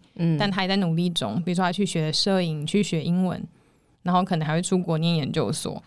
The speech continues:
Speaker 2: 然后在这整通电话中，那个 J 小姐她说她都一直在哭泣的状态中，然后她才发现她其实没有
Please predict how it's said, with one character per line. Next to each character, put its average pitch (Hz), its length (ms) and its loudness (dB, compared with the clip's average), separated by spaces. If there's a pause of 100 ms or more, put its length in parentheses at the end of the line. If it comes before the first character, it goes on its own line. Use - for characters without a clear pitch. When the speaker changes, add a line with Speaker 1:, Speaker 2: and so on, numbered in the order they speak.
Speaker 2:
然 170 120 -2
后 175 120 2
在 202 120 2
这 196 240 0
整 165 220 -2
通 185 160 2
电 196 140 2
话 196 180 2
中， 170 400 0
那 180 120 0
个 - 380 -2 (120)
J 240 160 0
小 175 180 2
姐 165 140 -2
她 160 120 0
说 175 140 2
她 160 80 2
都 165 100 0
一 170 80 2
直 160 120 0
在 165 160 2
哭 160 180 -2
泣 - 220 0
的 - 60 -2
状 - 180 0
态 160 160 2
中， 131 260 0 (580)
然 180 80 -2
后 185 60 2
她 185 300 0
才 170 160 2
发 180 160 0
现 180 160 -2
她 175 120 2
其 175 160 0
实 170 160 0
没 165 180 2
有 170 220 2